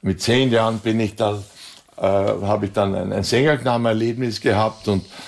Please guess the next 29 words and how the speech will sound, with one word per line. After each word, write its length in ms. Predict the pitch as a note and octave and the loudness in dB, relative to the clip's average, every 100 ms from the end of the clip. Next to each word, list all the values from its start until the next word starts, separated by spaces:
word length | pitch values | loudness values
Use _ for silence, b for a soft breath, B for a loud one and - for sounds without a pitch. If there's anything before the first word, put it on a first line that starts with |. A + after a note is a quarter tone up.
| B | B
und 180 | - F#2+ | -6 -2
war 120 | G#2+ | 0
dann 200 | G2 G2+ | 2 4
neidig, 460 | G2 F#2 A2+ B2+ - | 4 4 4 0 -2
meinen 260 | G2 G2 F2 | -2 -2 0
Klassenkameraden, 960 | G2+ A2 B2+ - G#2 G#2+ F#2+ G2+ A2 | 0 0 -4 -2 0 2 2 0 0
dass 180 | G2 - | -2 -6
die, 100 | G2 | -8
die 80 | D#2+ | -12
schon 140 | E2+ | -6
da 120 | F#2 | -4
herumfahren, 560 | D#2+ E2 B2+ C#3+ C#3 C3 B B B | -2 -2 -2 0 0 -2 B B B
und 120 | G#3 G#2+ | -2 0
habe 200 | G#2+ G2+ | 0 0
meiner 240 | G#2+ G2+ | 0 2
Mutter 400 | G2+ B2+ - A2+ | 0 0 0 -2
vorgeworfen, 720 | - G2 G2+ G2+ F#2 F#2 - | 2 0 2 0 0 -2 -4
sagt, 240 | F2+ F#2 B B | -8 -8 B B
"Und 220 | - G2 E2 | -2 0 2
wenn 220 | A2 C#3+ | 2 2
ich 180 | A#2 G#2+ | 2 2
einmal 260 | G#2+ A2 | 2 2
einem 260 | G#2+ G#2 G2 | 2 2 0
Präsidenten 840 | F#2+ G#2 G#2 G2 A#2 C3 D#3+ - B2+ | 0 0 0 0 2 2 -2 -2 -2
nicht 240 | G#2+ - | -2 0
die 120 | G2 | 0
Hand 320 | D#2+ G2+ B2+ | 2 0 -2
schütteln 460 | - B2 - A#2 G2 | -2 -2 -2 -4 0
darf, 400 | F#2+ G2 G#2+ | 2 2 2